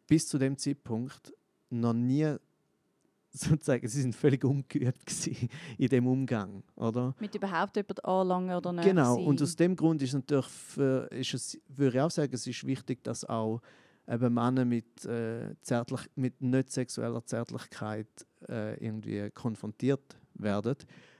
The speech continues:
Speaker 1: Äh, und bei denen, eben jetzt bei den Fällen, die ich meine, ist es sicher wichtig auch, dass man sie dann nicht,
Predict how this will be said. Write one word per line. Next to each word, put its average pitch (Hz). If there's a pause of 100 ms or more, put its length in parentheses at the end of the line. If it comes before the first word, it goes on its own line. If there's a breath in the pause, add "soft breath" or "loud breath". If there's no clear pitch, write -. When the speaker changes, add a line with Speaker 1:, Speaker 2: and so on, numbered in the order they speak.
(120)
Speaker 1:
Äh, 113 (120)
und 123 (140)
bei 131
denen, 143
eben 131
jetzt 123
bei 127
den 127
Fällen, 120
die 127
ich 151
meine, 120
ist 107
es 120
sicher 120
wichtig 117
auch, 107
dass 107
man 110
sie 110
dann 107
nicht, 107